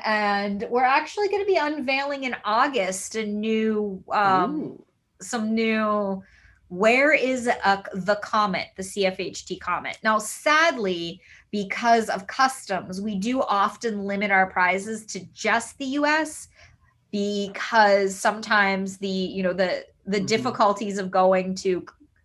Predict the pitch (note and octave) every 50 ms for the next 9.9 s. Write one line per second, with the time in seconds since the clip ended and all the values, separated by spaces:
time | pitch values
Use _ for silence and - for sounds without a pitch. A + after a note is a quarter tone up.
0 | _ _ _ _ - F3+ F#3 F#3+ G3 F#3+ G3 G#3 G#3+ G#3+ - A#3+ A3 A3 A3 A#3
1 | A3 G#3 G3+ - G#3+ G3 F#3 F#3+ - F#3 F#3+ - - C4 B3+ C4 C4+ C4 - -
2 | _ G3+ F#3+ F#3+ F#3 F#3 F#3 F#3 - - - F3 F3 F3+ F3+ E3+ F3+ F#3 F#3 F3+
3 | F#3+ F#3+ F#3 F3+ F#3 F3 F3+ F#3 F#3 - G3 F3+ F3+ F3 F3+ E3 - - F3 F3+
4 | - A#3+ B3 B3 B3 - - _ - - - - - - - - _ - _ _
5 | - A#3+ A3 G#3 F#3 - G3+ A3 A#3+ B3+ C4 C#4+ D4 D#4+ E4+ D#4 F#4+ F#4 - -
6 | F#4+ F#4+ F#4 G#4 G4+ G#4+ A4 A4 A4 G3+ G3 G3+ G3 F#3 F#3 F#3 F#3+ F3 A3+ A3+
7 | B3+ C#4 D4+ D#4 F#4 G4+ F#4+ - - - G2 A#2 G#3 A3 - A#3 A#3+ B3 - G3
8 | F#3+ F#3+ G3+ A3+ B3 C4 C4 B3+ B3 A3 A#3+ A3 G3+ G#3 - G3+ F#3 F#3 F#3 G3+
9 | F3+ F#3 - - _ - - - G3 F3+ F3+ F3+ F3 F3 F3 F3+ F#3